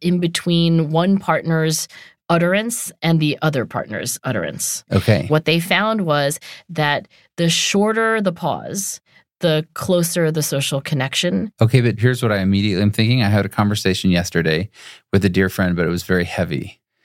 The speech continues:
Speaker 2: And so I think those kind of conversations naturally lead themselves to more pauses, more thought, because you wanna craft a response. So it's not involving maybe a sort of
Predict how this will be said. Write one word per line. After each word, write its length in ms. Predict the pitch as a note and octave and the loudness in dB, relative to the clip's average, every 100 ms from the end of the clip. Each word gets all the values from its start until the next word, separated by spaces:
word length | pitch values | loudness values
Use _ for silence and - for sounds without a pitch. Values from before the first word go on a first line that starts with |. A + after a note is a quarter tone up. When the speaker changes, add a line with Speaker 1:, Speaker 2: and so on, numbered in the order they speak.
| _ - | _ 0
Speaker 2:
And 160 | G2 G2+ | 2 4
so 180 | A2 | 2
I 80 | G2+ | 2
think 280 | F#2+ A#2 G#2+ | 0 0 -2
those 280 | A2 G#2+ G#2+ | 0 0 0
kind 160 | - G2 | 0 -2
of 100 | - | 0
conversations 680 | G2 F2+ F#2+ F#2 F#2 F2 | -2 -2 -2 -2 -2 0
naturally 680 | G2 F#2+ G#2 - G2 F#2 F2 | 2 2 0 -2 0 2 0
lead 300 | D2+ F2+ F#2+ | 0 0 0
themselves 600 | F2+ E2 - D#2 D2+ D#2 - | 0 -2 0 0 0 -4 -2
to 120 | F2+ | 2
more 480 | F2 F2 F2 E2+ - _ _ _ - | 2 4 2 0 -6 _ _ _ -6
pauses, 500 | - G2 F2+ F2+ F2 | 0 0 0 -4 0
more 220 | F#2 E2+ | 0 0
thought, 440 | - F#2+ F2 - | 0 0 0 -4
because 280 | F2+ F2 F2+ | -8 -4 -2
you 60 | F2+ | 0
wanna 200 | F2+ D#2+ | 0 -2
craft 600 | - - F#2+ E2+ F2 - | -6 -2 0 0 -4 -8
a 80 | D#2+ | -6
response. 680 | - - - E2+ C2+ D2 | -6 -6 -2 -2 -2 -4
So 220 | - F#2 D2+ | 0 0 0
it's 260 | - - | -2 0
not 340 | G#2+ G2+ G2+ - | 2 2 0 0
involving 540 | F#2+ F#2 F#2+ F#2 F2+ | 0 0 0 0 0
maybe 320 | F#2 F#2 F2+ | 0 0 0
a 80 | E2+ | 0
sort 280 | - F#2 F2 | 0 0 0
of 220 | E2+ - | -2 -8